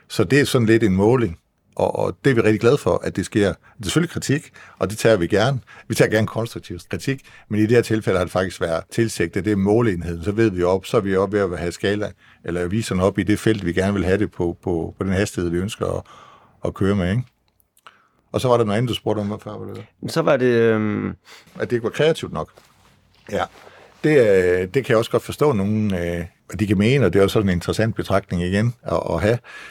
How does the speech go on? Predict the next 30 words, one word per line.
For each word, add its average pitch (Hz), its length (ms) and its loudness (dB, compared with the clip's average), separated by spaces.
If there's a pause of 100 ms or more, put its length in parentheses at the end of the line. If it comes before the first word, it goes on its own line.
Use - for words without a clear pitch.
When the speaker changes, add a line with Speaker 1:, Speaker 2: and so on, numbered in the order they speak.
(180)
Speaker 1:
Altså, 95 380 2
i, 120 240 -4
igen 131 480 0 (240)
kører 123 240 4
vi 110 120 6
også, 101 240 4
altså, 104 200 0 (240)
concept-wise 85 840 0
i 117 40 -6
forhold 110 380 4
til 98 280 0 (340)
branding 127 320 2
er 98 60 2
en 107 100 2
ting, 104 240 0
og 85 80 0
den 98 140 2
her 101 140 2
med, 95 240 4
at 80 140 2 (200)
vi, 92 240 -4
vi, 92 300 -8
vi 90 220 -8
kaster - 440 -2 (540)
de 95 200 0 (240)
helt 127 180 4
hårde 98 280 6
våben, 98 340 2
hvor 85 100 0
vi 85 260 -4